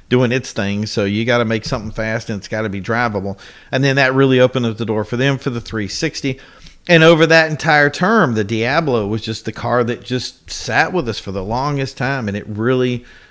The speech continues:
the, now that things were becoming more, it was easier to make videos, and we were,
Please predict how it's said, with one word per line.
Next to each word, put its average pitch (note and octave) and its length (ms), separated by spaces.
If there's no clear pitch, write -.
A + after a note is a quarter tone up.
the, A2 320
now B2 440
that - 540
things A#2+ 280
were A2+ 80
becoming G#2+ 480
more, G#2 240
it G#2 80
was G#2+ 120
easier A#2 420
to G2 60
make G#2 220
videos, G#2 720
and F#2 120
we A2 140
were, G#2+ 200